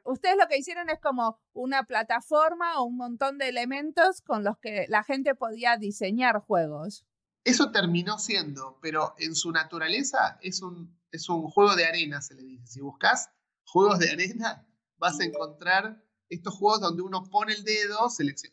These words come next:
Speaker 2: obviamente seleccionás el elemento, pones el dedo y ves cómo interaccionan las cosas. Y la verdad que derivó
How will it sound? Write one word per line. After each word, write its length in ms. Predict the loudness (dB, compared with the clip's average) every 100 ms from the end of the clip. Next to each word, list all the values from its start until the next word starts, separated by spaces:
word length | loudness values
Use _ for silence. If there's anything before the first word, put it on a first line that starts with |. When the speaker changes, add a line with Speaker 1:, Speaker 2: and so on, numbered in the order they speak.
| -8
Speaker 2:
obviamente 300 | -2 -2 -2
seleccionás 400 | -10 -12 -4 -2 2
el 100 | 2
elemento, 360 | 0 -4 -10
pones 160 | -14 -12
el 60 | -6
dedo 120 | -4 -2
y 100 | -2
ves 180 | -2 -2
cómo 220 | -4 -4
interaccionan 640 | -4 -2 -2 -4 -8 -6 -4
las 160 | -4
cosas. 500 | _ -20 _ _ _ _ _ _ _ _
Y 800 | 2 4 2 0 0 -2 -6 -6
la 100 | 0
verdad 160 | 2 0
que 120 | -4
derivó 420 | -8 -8 -2 4